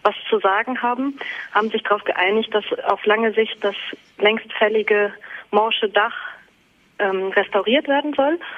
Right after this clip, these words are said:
Und im Vorfeld sind jetzt, ähm, sehr umfassende Vorstudien gemacht worden. Und das heißt, dass seit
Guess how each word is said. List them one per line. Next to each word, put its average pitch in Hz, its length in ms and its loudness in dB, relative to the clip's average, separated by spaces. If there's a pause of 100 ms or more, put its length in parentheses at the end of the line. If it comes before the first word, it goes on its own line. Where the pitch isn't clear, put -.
(340)
Und 220 240 2
im 208 100 2
Vorfeld 247 640 2
sind 226 220 -2
jetzt, - 480 -2
ähm, 208 320 2
sehr 214 260 4
umfassende 220 680 -2
Vorstudien 214 640 2
gemacht 196 420 2
worden. 185 400 0 (640)
Und 196 140 0
das 190 120 2
heißt, 220 300 0
dass 202 160 -2 (140)
seit 190 260 2